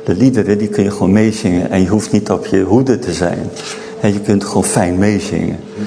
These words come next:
Wij, eh, houden van, eh, Mordechai ben David.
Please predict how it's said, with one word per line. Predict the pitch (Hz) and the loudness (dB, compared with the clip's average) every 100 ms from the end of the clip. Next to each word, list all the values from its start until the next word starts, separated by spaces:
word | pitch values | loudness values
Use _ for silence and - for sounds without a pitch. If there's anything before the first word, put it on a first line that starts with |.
| - - - - | -10 -12 -14 -8
Wij, | - 90 87 87 90 | -2 0 0 2 0
eh, | 90 | 2
houden | 113 107 98 | 2 2 0
van, | - 92 87 90 | 0 0 2 2
eh, | 90 92 107 | 2 0 0
Mordechai | 104 107 110 - 101 95 | 2 2 2 -2 0 0
ben | 80 92 | 0 2
David. | 90 85 127 147 - | 0 2 0 0 -4